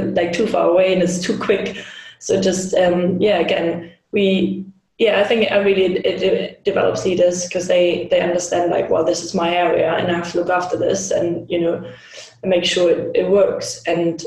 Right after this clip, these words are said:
and that's probably just in terms of, like, seeing it and understanding it is, is you feel more like a leader, because before that it was more like a task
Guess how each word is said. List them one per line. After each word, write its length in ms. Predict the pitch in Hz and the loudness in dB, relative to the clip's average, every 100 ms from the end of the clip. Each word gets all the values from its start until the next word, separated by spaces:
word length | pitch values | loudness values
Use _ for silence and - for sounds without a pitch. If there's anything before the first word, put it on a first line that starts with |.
| - | -6
and 120 | 165 | -2
that's 680 | 170 170 - - - - _ _ _ _ _ - | 0 -2 -4 -10 -12 -18 _ _ _ _ _ -4
probably 360 | 202 185 180 | -2 2 2
just 220 | 180 180 - | 2 0 0
in 140 | 175 | 2
terms 240 | 175 170 | 2 2
of, 180 | 165 147 | 0 0
like, 440 | 160 160 160 - _ _ | 0 0 -4 -12 _ _
seeing 460 | - 196 196 175 | -6 0 2 2
it 160 | 160 - | 2 0
and 160 | 165 160 | 0 0
understanding 520 | 160 - 170 165 156 | -2 -2 0 0 0
it 140 | 151 | 0
is, 280 | - - - | -2 -4 -8
is 320 | - - - _ _ - | -10 -10 -18 _ _ -8
you 140 | 180 | -6
feel 200 | 175 175 | -2 0
more 140 | 175 160 | 2 2
like 200 | 156 170 | 0 2
a 40 | |
leader, 440 | 165 170 170 190 - | 2 2 2 -2 -6
because 220 | - 175 | -6 -4
before 360 | 175 - 180 165 | -4 0 2 2
that 160 | 156 | 2
it 60 | 165 | 0
was 120 | 170 | 0
more 140 | 175 160 | 0 2
like 160 | 156 | 2
a 100 | 160 | 0
task 440 | - 160 156 - | -2 -4 -4 -6